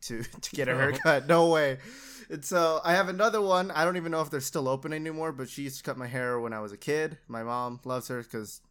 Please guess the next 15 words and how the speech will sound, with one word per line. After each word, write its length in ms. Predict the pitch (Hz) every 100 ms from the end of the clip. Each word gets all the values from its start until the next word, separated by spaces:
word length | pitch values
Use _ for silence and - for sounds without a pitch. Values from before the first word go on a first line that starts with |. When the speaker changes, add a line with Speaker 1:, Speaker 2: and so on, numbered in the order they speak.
| _
Speaker 1:
she's 240 | - 107
Asian. 420 | 113 117 110 113 117
So, 360 | - 117 101 101
you 100 | 123 110
know, 140 | 107
that's 160 | 113 135
instant 460 | 117 - 117 110 _ _ _ _ _
bonus 300 | - 127 120 -
points 280 | 120 110
right 200 | 117 110
there. 360 | - 120 113 117 _ -
Um, 460 | 117 113 110 110 _ _ _ _ _ _ -
<laughs> 400 | 156 135 _ -
racial 300 | - 127 120
stats. 480 | 110 - 104 101 -